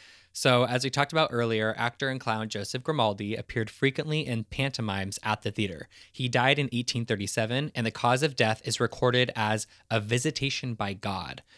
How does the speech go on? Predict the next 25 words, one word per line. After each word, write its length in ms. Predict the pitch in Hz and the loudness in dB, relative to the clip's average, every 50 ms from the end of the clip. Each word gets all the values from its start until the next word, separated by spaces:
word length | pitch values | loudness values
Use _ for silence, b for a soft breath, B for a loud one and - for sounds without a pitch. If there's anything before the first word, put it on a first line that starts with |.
| b b b | b b b
which 260 | - 117 123 117 - | 0 0 0 2 2
was 160 | 135 123 113 107 | 0 0 2 2
basically 460 | 120 143 151 - 165 151 - 147 135 | 2 2 4 2 0 0 0 0 0
just 280 | 123 120 113 - - | 2 0 0 0 0
an 60 | 127 117 | -2 -2
attempt 460 | 110 - - 110 104 107 - - - | -2 -2 -4 -4 -4 -4 -4 -4 -2
to 80 | 117 | -4
explain 380 | 110 - - - 113 110 107 101 | -4 -4 -2 -2 0 0 0 0
him 160 | 101 117 120 | -2 -4 -4
passing 340 | - - 113 107 - 135 131 | -2 -2 -2 -2 -2 -4 -2
away 260 | 127 120 110 104 104 | 0 0 0 0 -2
during 320 | 104 - 110 101 101 104 110 | -2 -2 -2 -2 -2 0 0
the 80 | 117 | 0
night 280 | 110 101 98 98 - - | 0 0 -2 -2 -4 -6
when 120 | 110 101 | -6 -6
he 100 | 95 113 | -4 -4
seemed 360 | 107 - - 117 117 104 - | -4 -2 -2 -4 -4 -6 -6
pretty 180 | - 123 117 107 | -4 -4 -4 -2
healthy 400 | 104 107 101 - - 101 98 98 | -4 -6 -6 -6 -6 -6 -6 -6
and 100 | 101 104 | -6 -4
was 120 | 110 104 | -6 -6
only 240 | - 110 107 104 101 | -4 -4 -4 -4 -4
fifty-eight 460 | - - 107 - _ - 98 95 - | -4 -4 -6 -6 _ -6 -6 -6 -6
years 200 | - 98 98 - | -8 -8 -6 -6
old. 160 | - - - | -6 -8 -10